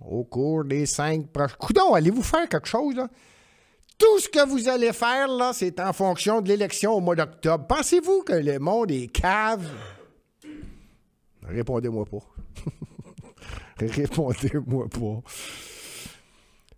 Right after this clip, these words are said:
Mais là, la cerise sur le sundae. Là, là, là, là, celle-là, c'est la meilleure. Netflix va percevoir les taxes de vente du Québec, puis elle va remettre l'argent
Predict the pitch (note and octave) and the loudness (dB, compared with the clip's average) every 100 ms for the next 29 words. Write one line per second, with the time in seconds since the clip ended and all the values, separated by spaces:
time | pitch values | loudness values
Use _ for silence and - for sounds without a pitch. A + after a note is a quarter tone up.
0 | _ D#3 A#3 G#3+ F#3 G#3 C4 C#4+ - G#3 | _ 4 6 6 4 6 6 6 4 4
1 | - G3+ E3+ D#3+ D#3 - - _ _ _ | 6 4 4 2 2 0 -8 _ _ _
2 | _ _ D3+ G3 E3 E3+ C3 E3 D#3 D3+ | _ _ -2 2 4 2 2 0 2 0
3 | - E3+ D#3 F3+ F#3+ C3+ C3+ C#3+ C3 A#2 | 2 2 4 2 2 2 2 2 2 0
4 | D2+ G#2+ A#3 B3 - A#3 C#4 - D#3 D3 | -2 2 2 2 0 2 2 0 0 0
5 | - B3 - A#3 G3+ G#3 G#3+ G#3 D#3+ C#3+ | 2 0 2 0 2 4 4 2 2 0
6 | - - A3 A#3+ - D#3 E3+ D#3 E3+ G3 | -4 -2 0 -2 -4 -4 -2 0 0 2
7 | G#3+ G#3 A#2+ D3+ B3 E3+ C3 F#3 - - | 0 -2 -4 -4 0 0 2 -2 -4 -18
8 | - _ _ _ _ _ _ _ _ _ | -20 _ _ _ _ _ _ _ _ _
9 | _ _ _ _ _ _ _ _ - - | _ _ _ _ _ _ _ _ -4 0
10 | F3+ E3 D#3 D3+ F3+ E3+ G3 - _ _ | 2 4 4 4 4 2 0 -2 _ _
11 | - C#3 D3+ - | -10 -6 -4 -2